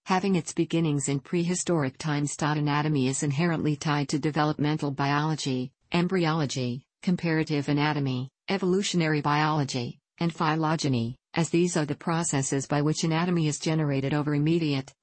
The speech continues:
embryology, and long, evolution, timescales. Anatomy and physiology,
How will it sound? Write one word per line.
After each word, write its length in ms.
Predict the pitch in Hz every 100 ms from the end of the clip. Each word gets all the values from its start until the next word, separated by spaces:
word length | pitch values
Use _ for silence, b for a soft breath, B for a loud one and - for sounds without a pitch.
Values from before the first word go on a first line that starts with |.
| -
embryology, 840 | 175 175 185 156 160 147 - 131 - -
and 160 | 170 170
long, 440 | 175 151 120 123 - _ -
evolution, 720 | 185 196 196 - 143 131 131 _ -
timescales. 880 | - 156 151 - 143 131 123 127 - _ _ _ -
Anatomy 580 | 180 180 202 185 180 165
and 120 | 147
physiology, 880 | 151 151 160 151 151 143 131 131